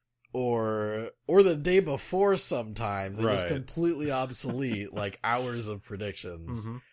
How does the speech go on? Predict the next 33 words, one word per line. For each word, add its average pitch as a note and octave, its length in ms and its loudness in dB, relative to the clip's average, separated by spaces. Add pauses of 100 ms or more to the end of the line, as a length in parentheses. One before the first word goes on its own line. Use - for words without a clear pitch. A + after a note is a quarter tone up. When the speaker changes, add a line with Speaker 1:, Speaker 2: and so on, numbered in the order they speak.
(280)
Speaker 1:
Um, F#2 640 -4
I G#2 140 -4
think B2 140 -4
there's A#2 180 -4
actually A2 320 -4
a G2+ 60 -6
chance G#2 320 -8
of F#2 80 -12
that F2+ 180 -8
again F2+ 440 -8
this - 200 -10
year. F2 340 -10 (220)
Speaker 2:
Here's D#3 260 6
my C3+ 180 4
prediction. F#2+ 680 -4
You A2 200 -6
will C#3+ 160 2
get B2+ 360 2
the A2 80 -6
notification A2 800 -4
that G2+ 160 -6
that G2+ 180 -2
is F#2+ 140 -6
true G#2+ 540 -2
on G#2+ 260 -2
your A2 160 2
phone G2 460 -4
while F#2 260 0
we're F#2 160 -2
recording F2 540 -6
right E2 280 -6
now. D#2 280 -10
Speaker 1:
<laughs> - 60 6